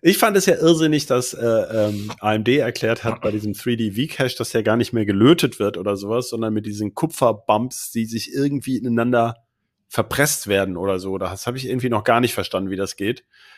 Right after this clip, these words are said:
Ähm, dass also diese, diese, diese Kupfernupsis, die da rausgucken, sich irgendwie von alleine quasi miteinander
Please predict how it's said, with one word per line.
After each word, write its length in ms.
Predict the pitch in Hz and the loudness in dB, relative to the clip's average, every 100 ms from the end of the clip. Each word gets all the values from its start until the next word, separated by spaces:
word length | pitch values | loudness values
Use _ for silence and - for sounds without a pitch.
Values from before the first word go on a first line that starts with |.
| - - _ - | -20 -20 _ -2
Ähm, 480 | 104 101 104 107 - _ - _ _ _ | 0 2 -2 -6 -14 _ -20 _ _ _
dass 220 | 104 - | -2 -2
also 340 | - 98 104 | -6 0 0
diese, 380 | 101 104 104 98 | 0 -2 0 0
diese, 460 | 98 98 98 95 95 | 0 -2 0 0 -2
diese 240 | 95 101 | -6 -8
Kupfernupsis, 960 | - 151 139 123 120 123 - 135 123 - | -4 0 2 4 4 2 0 0 -2 0
die 100 | 113 | 4
da 120 | 110 | 6
rausgucken, 640 | 107 120 - 131 113 117 | 4 2 2 0 2 -2
sich 260 | 107 107 113 | 0 -2 -2
irgendwie 340 | 117 110 117 | -2 0 -2
von 180 | 104 107 | -2 2
alleine 360 | 107 104 120 117 | 4 4 4 2
quasi 380 | - 98 92 95 | 2 2 2 -2
miteinander 600 | 95 95 92 95 90 | -2 -4 -2 0 -2